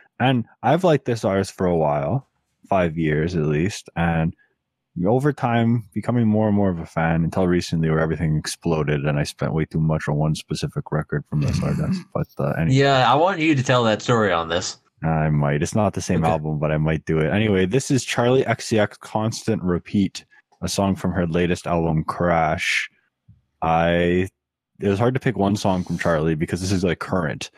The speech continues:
Speaker 1: Like, my Charlie mixtape will not leave my <laughs> tape player, man. I keep listening to it. I love her music so much. And, uh, this is a, uh, song I like a lot.
Speaker 3: Yeah, I think this was my, like,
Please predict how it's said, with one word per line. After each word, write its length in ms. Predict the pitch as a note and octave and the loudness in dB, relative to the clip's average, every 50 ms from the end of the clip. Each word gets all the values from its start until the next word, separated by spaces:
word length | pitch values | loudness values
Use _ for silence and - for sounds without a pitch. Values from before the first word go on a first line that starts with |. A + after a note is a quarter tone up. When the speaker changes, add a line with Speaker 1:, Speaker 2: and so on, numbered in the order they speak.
| - _ _ _ | -20 _ _ _
Speaker 1:
Like, 220 | F2 F2 E2 - | -2 -2 0 0
my 80 | F#2 F#2 | 0 -2
Charlie 360 | - - G#2+ G#2+ G#2+ G#2 G#2 | 0 0 2 2 4 4 4
mixtape 460 | F#2 F#2+ F#2 - - - F#2+ E2+ - | 2 2 0 0 -2 -2 -2 -2 -2
will 80 | F2+ E2 | -2 -2
not 320 | E2 E2 F2 F2+ E2 - E2 | 0 2 0 0 0 -2 -2
leave 280 | E2 E2+ F2 E2 D#2 | 0 0 0 2 2
my 120 | E2+ E2+ F2 | 0 0 0
<laughs> 120 | - - | 0 -2
tape 180 | - A2 F#2 - | -2 -2 -2 -4
player, 320 | - - G#2+ F#2+ F2 E2+ | -2 -2 0 0 0 0
man. 300 | E2 E2+ E2+ E2 D#2+ E2+ - - - - _ - | -2 -2 -2 -2 -4 -6 -10 -16 -20 -20 _ -6
I 60 | F#2+ F#2 | -6 -4
keep 260 | - - G2 F2+ - | -2 -2 -4 -2 0
listening 300 | F#2+ F#2+ - - F#2+ E2+ | -2 -2 0 -2 -2 0
to 120 | - F#2 | 0 0
it. 100 | F2+ E2+ | 0 0
I 40 | E2 | 0
love 180 | D#2+ E2 E2+ D#2+ | 0 0 0 0
her 100 | F2 E2 | 0 0
music 360 | E2 E2 E2 D#2 D#2+ D#2+ - | 2 0 0 -2 -2 -6 -4
so 120 | - E2 | -4 -2
much. 380 | D#2+ D#2+ D#2+ D#2+ - - - - _ - - _ _ _ _ _ _ - | 0 0 0 -2 -4 -8 -14 -16 _ -20 -20 _ _ _ _ _ _ -6
And, 240 | - D#2+ D#2 D#2 D2+ | -2 0 0 0 0
uh, 220 | D#2 D#2 D2+ D2+ | 0 0 0 0
this 220 | D2+ E2 - - - | -2 -4 -6 -4 -2
is 280 | E2+ E2 D#2+ D#2+ - D#2+ | -2 -2 -2 -4 -4 -2
a, 340 | D#2 E2 E2 E2+ E2+ E2+ E2 | -2 0 0 0 0 0 0
uh, 480 | E2 E2 E2 E2 E2 E2+ E2+ E2+ F2 - _ _ _ _ _ _ _ _ _ _ _ _ _ _ _ _ | 0 0 0 0 0 0 0 -2 -4 -6 _ _ _ _ _ _ _ _ _ _ _ _ _ _ _ _
song 280 | - - - - D2 D2+ | -12 -8 -4 -2 -2 0
I 80 | D#2+ D#2 | 0 0
like 200 | D#2+ F2 - - | 0 -2 -2 -2
a 40 | F2 | -2
lot. 300 | F2 G2 A#2+ A#2 D#2+ - - _ _ _ _ _ _ _ _ _ _ _ _ _ _ _ _ _ _ _ | 0 0 0 -2 -2 -6 -10 _ _ _ _ _ _ _ _ _ _ _ _ _ _ _ _ _ _ _
Speaker 3:
Yeah, 320 | - C3 D3+ E3+ F3 - - - _ - - | -2 0 2 2 2 0 -2 -6 _ -8 -4
I 120 | - D3 | -4 -4
think 300 | C#3 - G#3 G#3+ A3+ - | -2 -2 -2 -2 -2 0
this 180 | D4 C4+ B3+ - | 0 0 2 4
was 240 | B3 A3 G#3 - F3+ | 4 2 2 2 0
my, 220 | F3 E3+ D#3 D3 | 2 2 2 2
like, 400 | C#3 C3+ C#3 C3 A2+ - - _ | 2 2 2 2 0 -2 -8 _